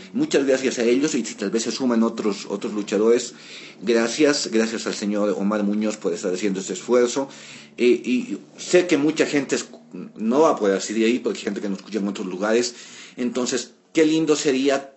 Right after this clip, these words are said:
que, eh, otros promotores de otros lugares organicen igual. Si tú tienes tu albergue, eh, o colaboras, eres voluntario y todo,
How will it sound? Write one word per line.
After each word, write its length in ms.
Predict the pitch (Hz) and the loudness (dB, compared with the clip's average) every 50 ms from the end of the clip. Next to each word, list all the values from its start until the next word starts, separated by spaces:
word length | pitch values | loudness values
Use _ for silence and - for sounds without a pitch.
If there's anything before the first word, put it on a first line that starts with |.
| _ _ _ | _ _ _
que, 480 | - 143 139 143 147 147 139 - - - | 0 2 4 6 6 4 4 0 -2 -2
eh, 540 | 107 107 104 104 101 98 98 98 98 98 - - - - - - - - | 0 2 4 4 4 6 6 4 2 0 -4 -14 -20 -20 -20 -16 -2 2
otros 280 | 135 151 151 147 139 | 2 2 2 0 -6
promotores 540 | - - 131 120 117 113 117 135 131 131 123 | -2 -2 0 0 0 2 2 4 4 4 4
de 60 | 135 | 4
otros 200 | - 120 120 104 | 2 0 -2 -4
lugares 500 | 117 120 107 110 117 - - - - - _ _ _ _ _ | -4 -2 2 2 2 2 0 -2 -8 -12 _ _ _ _ _
organicen 560 | 110 107 107 104 117 120 123 120 - 139 117 | 0 0 2 2 2 2 0 0 0 0 0
igual. 540 | 113 113 113 120 127 127 127 123 120 117 - - - - - _ _ | 0 2 2 2 4 4 4 2 2 0 -4 -10 -20 -20 -20 _ _
Si 160 | - 139 123 | -6 -4 0
tú 200 | 123 147 143 147 | 0 0 0 2
tienes 360 | 147 151 147 143 131 - - | 0 2 2 2 0 -2 -2
tu 220 | - 127 113 110 - | 0 0 0 0 0
albergue, 1000 | 107 110 110 113 110 110 127 127 127 127 120 110 123 127 123 123 120 - - - - | 0 2 2 2 2 4 4 4 6 4 4 4 4 6 8 8 6 4 2 -4 -2
eh, 800 | 95 95 95 95 95 95 95 92 92 92 92 90 90 90 87 85 87 82 - - - _ _ _ _ _ _ - - - - - - _ | 0 2 4 4 4 4 4 4 4 6 6 4 4 2 0 -4 -6 -12 -14 -20 -20 _ _ _ _ _ _ -20 -20 -20 -20 -20 -2 _
o 240 | 123 139 147 143 | 6 6 6 6
colaboras, 680 | - 123 110 101 95 98 98 110 117 123 120 113 110 - | 2 2 2 4 2 4 6 6 6 6 6 4 4 2
eres 180 | 120 107 107 110 | 2 0 2 0
voluntario 560 | 104 98 101 101 104 98 101 120 117 120 120 | -2 -2 0 0 -2 -2 -2 0 2 2 2
y 60 | 113 | 2
todo, 360 | 110 - 120 117 120 131 131 | 0 0 0 0 0 -2 -4